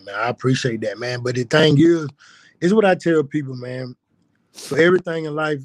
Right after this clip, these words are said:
like you said, is a season. But just because you come out of that season, that, you know, that rough season, and you go into a new season, it is the preparation for the next season that matters. And that was the biggest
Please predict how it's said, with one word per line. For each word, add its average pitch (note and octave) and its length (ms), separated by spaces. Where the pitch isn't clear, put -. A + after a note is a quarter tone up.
like C3 160
you C#3 60
said, C#3+ 260
is A#2+ 140
a A#2+ 60
season. C3 360
But A#2 220
just A3+ 440
because F3+ 720
you D3 160
come E3+ 240
out D3+ 180
of C3 120
that C#3+ 260
season, E3 540
that, C#3 260
you D3 160
know, C3+ 140
that B2+ 180
rough D3 220
season, A#2+ 340
and C3 120
you C3 80
go D3+ 220
into C#3 220
a B2+ 40
new D3+ 180
season, C3 380
it E3+ 120
is F#3 120
the D#3 120
preparation C#3+ 960
for - 180
the B2 140
next G3+ 420
season B2+ 380
that B2+ 220
matters. C3+ 540
And C3 200
that F#3 220
was E3 120
the C3+ 120
biggest D#3 580